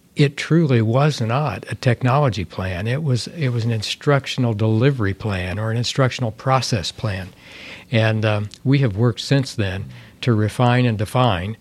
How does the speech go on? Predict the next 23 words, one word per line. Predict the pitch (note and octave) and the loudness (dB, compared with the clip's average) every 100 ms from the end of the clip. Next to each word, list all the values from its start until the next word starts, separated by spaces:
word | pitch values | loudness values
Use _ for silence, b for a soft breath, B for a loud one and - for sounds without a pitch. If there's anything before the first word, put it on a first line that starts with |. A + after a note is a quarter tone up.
| B B B | B B B
um, | A#2 G#2+ G#2 A2 F3 | -2 -2 -2 -4 -4
that | B2 A2 | 0 0
whole | - A#2+ | 0 -4
process. | - C3 B2 - G#2 G#2 - B B B - | 0 2 2 0 -4 -4 -8 B B B -2
We've | A#2+ G#2+ | 0 4
now | A#2 A#2+ | 4 4
moved | A2+ A#2+ A2 | 4 2 2
into | A2+ - | -2 -2
Portrait | - - C3 B2 A2 | -6 0 0 2 0
of | G2+ | 0
a | |
Graduate, | G#2 A2+ C#3+ D#3 A2 F2 B2 - B B B | 0 2 4 2 0 -2 -6 -10 B B B
which | B2+ A#2+ | 0 2
shows | - - B2+ A#2+ G#2+ - - - | 2 2 4 4 2 -4 -14 -10
what | - A#2+ C#3+ | 0 0 2
we | C3 A#2+ | 2 2
want | A2 C3 C#3+ - | 4 2 2 0
to | C3 | 0
see | - D3 C#3 A2+ A#2 - - | 2 4 4 4 0 -6 -6
our | A#2 A2 G#2+ | -2 0 0
students | - C3 A2+ G#2+ | 2 2 2 0
become, | - G#2+ - G#2 G2+ A#2 - _ B B B B | -2 -2 0 0 -2 -6 -10 _ B B B B
and | D#3 A#2 A#2 G#2+ G#2+ | -2 2 2 2 -2